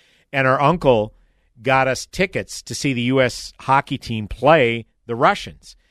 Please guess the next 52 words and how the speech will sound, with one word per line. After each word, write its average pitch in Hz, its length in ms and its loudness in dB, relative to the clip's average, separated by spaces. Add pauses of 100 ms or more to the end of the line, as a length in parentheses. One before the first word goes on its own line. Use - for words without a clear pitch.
(120)
And 143 80 -14
so 170 140 0
when 156 140 0
this 170 180 -4
ha-, 160 220 -4
first 202 320 0
happened, 190 340 -2
I'm 139 80 -8
like, 131 200 -6
"Well, 147 320 0 (120)
I 170 140 0
saw 165 380 0
the 135 120 -8
U 156 140 -4
S 139 100 -6
hockey 151 320 -6
team 127 380 -10 (320)
beat 170 160 -6
the 185 80 -4
Russians 123 480 -2
Christmas 214 420 -8
time. 69 380 -14 (100)
You 110 60 -4
know, 120 60 0
why 143 180 4
is 151 80 0
this 202 120 -4
such - 180 -4
a 113 40 -12
big 104 160 -4
deal?" 95 240 -6 (240)
"No, 127 80 -4
no, 143 120 2
no, 117 180 -2
Brad, 82 260 -6
you 87 60 -10
don't 101 100 0
understand. 90 480 -4 (440)
That 113 120 -2
was, 120 160 0
like, 110 260 2 (140)
the 117 180 -2
second 127 480 -2
or 98 120 -2
third 123 440 2
tier 110 280 -4
Russian 90 460 -4
team, 76 340 -14 (360)
not 131 240 0
the 190 100 6
same 190 280 4
team." 127 380 -2